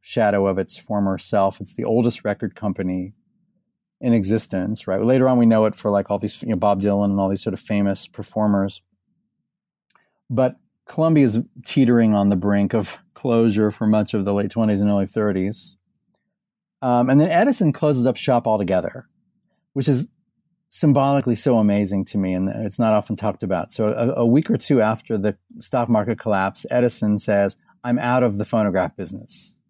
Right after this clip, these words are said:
I'm out of the record business," right? Edison, right? The name more associated with it than anyone else. So, and then you get this period where,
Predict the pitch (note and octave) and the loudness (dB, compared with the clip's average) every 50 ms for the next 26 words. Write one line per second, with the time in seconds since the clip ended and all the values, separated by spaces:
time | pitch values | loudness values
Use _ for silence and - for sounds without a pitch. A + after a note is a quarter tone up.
0 | _ _ _ _ _ _ _ _ _ _ _ _ _ _ _ - B2+ B2+ C3 C3 | _ _ _ _ _ _ _ _ _ _ _ _ _ _ _ -2 0 0 2 2
1 | C3+ C3+ C3 A2+ A#2 A#2+ A2 G2+ - - B2 G#2 G2+ A#2 A2 F#2+ G#2 G#2 G2 F#2 | 2 2 2 4 4 4 2 2 0 -2 -4 -4 -2 -2 0 2 0 0 0 -2
2 | - - A2 - - C3+ C#3+ D3 D3 C#3 - - A2 G2 G2 G2+ G#2 A#2+ C3+ _ | -4 -4 -4 -2 0 0 2 2 2 2 0 0 0 0 -2 -2 -4 -4 -8 _
3 | _ _ - - - _ _ _ - B2+ B2+ B2+ C3+ C#3+ F3+ - _ _ _ _ | _ _ -20 -20 -20 _ _ _ -6 -2 0 2 2 0 -2 -6 _ _ _ _
4 | _ _ _ _ _ - C3+ C3+ C#3 D3 D3+ D3+ D3 C#3+ C3+ C#3 D3 D#3 D3 B2+ | _ _ _ _ _ -2 2 2 4 4 6 6 6 6 6 6 6 6 4 2
5 | - - C#3 C3+ B2 - B2+ B2 A#2 G#2+ G2+ G#2+ A2 G#2+ G#2+ F#2+ G2+ A2 A2 G#2+ | 2 2 2 2 2 2 2 2 2 4 2 2 2 2 2 2 2 2 2 4
6 | G#2+ G#2 G2+ G2+ G2+ G2 F2+ F2+ - - - - C3+ A#2+ A#2 A#2 A#2 A#2 A2+ A2+ | 4 2 2 2 2 0 0 -2 -2 -2 0 2 4 4 6 6 4 4 2 2
7 | A2+ - _ - - - _ _ _ _ _ _ _ _ _ _ _ _ _ - | -2 -4 _ -20 -20 -20 _ _ _ _ _ _ _ _ _ _ _ _ _ -14
8 | - - - - - _ _ _ - _ _ _ _ _ _ _ - - E3 D#3 | -14 -12 -12 -14 -16 _ _ _ -20 _ _ _ _ _ _ _ -6 -2 2 2
9 | F3 F#3+ G3+ G3+ F#3 D3+ D#3 C#3+ - D3+ C3 - - - - - D3 C3+ C3+ C3 | 4 6 6 6 6 6 4 2 2 0 -4 -4 -4 -10 -10 -4 0 2 2 4
10 | C3 B2+ B2 A#2+ G#2+ G#2 G#2 A2 A2+ A2 G#2+ A2 G#2+ G#2 G#2 G#2 G2+ G2+ G2+ G2+ | 4 4 4 4 2 2 2 2 2 4 4 4 4 2 2 2 2 2 0 -2
11 | G2+ G2+ | -2 -6